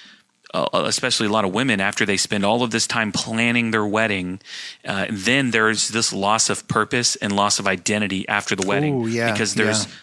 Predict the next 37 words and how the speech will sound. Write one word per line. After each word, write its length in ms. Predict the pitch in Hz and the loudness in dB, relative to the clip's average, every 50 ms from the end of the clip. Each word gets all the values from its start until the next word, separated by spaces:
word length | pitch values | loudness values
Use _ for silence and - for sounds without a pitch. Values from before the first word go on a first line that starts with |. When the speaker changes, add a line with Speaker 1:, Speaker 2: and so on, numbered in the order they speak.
| _ - | _ -2
Speaker 1:
six 340 | - - - 151 - - 117 | 0 2 2 2 2 2 2
months, 300 | 104 95 90 - - - | 2 0 2 0 0 0
a 80 | - 107 | 0 -2
year, 480 | 101 101 110 127 127 110 98 98 - - _ - | -2 0 2 2 2 2 0 -2 -6 -10 _ -4
eighteen 340 | - 131 135 - - 127 120 | -4 -4 0 0 0 2 2
months 320 | 120 117 110 98 - - - | 2 0 0 0 0 -2 -2
put 240 | - - 143 139 | 0 -2 -2 0
into 320 | - 123 120 110 - 110 98 | 0 -2 0 0 0 -2 -2
planning, 640 | - - - 131 131 143 147 127 104 95 92 90 - - - - - - | -4 -4 -2 0 2 2 2 2 0 0 -2 -4 -8 -10 -16 -14 -8 -6
and 140 | - 113 117 | -4 -2 0
then 80 | 120 | 0
all 160 | - - 127 | 2 2 2
of 80 | 135 117 | 2 2
a 60 | 117 | 2
sudden 280 | - - 135 127 117 110 | 0 2 2 0 0 0
it 140 | 104 104 104 | -2 0 0
goes 220 | 110 110 107 101 | 0 2 2 2
away. 460 | 101 95 104 117 127 117 - - - - - - - - - - | 0 0 2 2 0 0 -2 -6 -8 -12 -18 -18 -16 -16 -6 -4
And 100 | - 110 | 0 0
then 60 | 113 110 | 2 2
it's 140 | 107 - | 2 2
like, 180 | - 101 98 - | 2 0 0 0
well, 300 | 104 104 101 101 101 - _ - _ - | 0 2 2 0 -2 -4 _ -20 _ -6
if 200 | - - - - | -6 -4 -4 -2
you, 240 | 113 127 147 147 - | 0 0 0 0 0
if 180 | - 127 107 - | -2 -2 -2 0
you're 140 | 127 143 151 | 0 2 2
not 220 | 160 156 - - | 0 -2 -2 -2
intentional 600 | 117 107 98 - - 143 165 - - 123 107 98 | -2 -2 0 0 0 2 2 2 2 2 2 2
with 120 | 101 101 | 2 0
how 180 | - - 120 120 | 0 0 0 0
you're 160 | 117 107 117 | 2 0 0
gonna 220 | 110 113 107 101 90 | 0 0 0 -2 -2
fill 280 | 92 - 117 117 127 120 | 0 0 2 2 2 2
that 200 | 113 107 - - | 0 0 0 0
time, 380 | - 113 117 127 151 175 190 - - - - - - - - - | 0 0 2 2 2 0 -2 -4 -8 -18 -16 -16 -16 -16 -12 -4
like, 320 | - 107 101 98 - - | 0 0 0 0 -2 -4